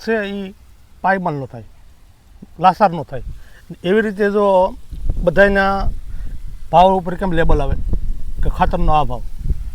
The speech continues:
દવાનો આ ભાવ, બિયારણનો આ ભાવ,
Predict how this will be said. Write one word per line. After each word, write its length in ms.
દવાનો 340
આ 120
ભાવ, 200
બિયારણનો 400
આ 160
ભાવ, 220